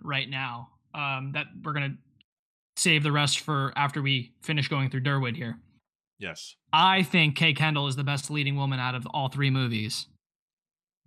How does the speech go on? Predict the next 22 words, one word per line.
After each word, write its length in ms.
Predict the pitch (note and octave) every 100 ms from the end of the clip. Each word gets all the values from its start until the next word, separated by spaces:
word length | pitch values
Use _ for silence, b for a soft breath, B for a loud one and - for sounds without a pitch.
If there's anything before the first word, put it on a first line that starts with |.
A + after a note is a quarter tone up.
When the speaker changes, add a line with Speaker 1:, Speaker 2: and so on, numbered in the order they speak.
| -
Speaker 2:
Whoa, 160 | F#2+
Speaker 1:
So, 180 | A#2+ C#3
Speaker 2:
that 180 | B2 A#2
is 180 | A2+ -
shots 320 | - G#2 -
fired. 460 | A2 A2 G#2 F2+ - _ _ _ -
Speaker 1:
shots 360 | - F3+ E3 -
fired 260 | E3 E3
Speaker 2:
I 80 | D#3+
like 140 | F#3+ D3+
Speaker 1:
at 100 | G3+
Speaker 2:
how 220 | G#3 G3
Speaker 1:
Elizabeth 320 | D#3 D#3 D3
Taylor, 440 | E3+ D#3 D3+ D3
Joan 280 | D3 D#3+ D3+
Fontaine, 420 | D#3 D3 E3 D3
and 80 | D3
Ava 220 | D3 C#3
Gardner. 400 | C#3+ D3 C3 A#2+ -
Pew, 140 | -
pew, 120 | -
pew. 120 | -